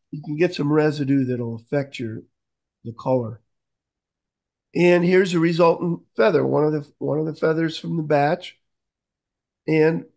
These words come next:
turned out fairly well. You get a little bit of bleeding, which is a good thing. It makes it look more natural.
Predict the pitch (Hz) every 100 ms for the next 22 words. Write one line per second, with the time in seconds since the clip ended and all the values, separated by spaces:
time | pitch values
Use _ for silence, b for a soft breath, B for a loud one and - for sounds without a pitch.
0 | _ 160 170 170 175 - _ _ _ -
1 | 147 170 175 190 139 107 - _ _ _
2 | _ _ _ _ _ _ _ _ _ _
3 | _ 175 143 180 202 160 151 151 226 247
4 | 185 190 160 120 139 151 180 196 208 185
5 | 160 160 139 131 165 185 185 147 131 135
6 | 135 131 139 139 151 - 143 139 135 139
7 | 139 - 139 156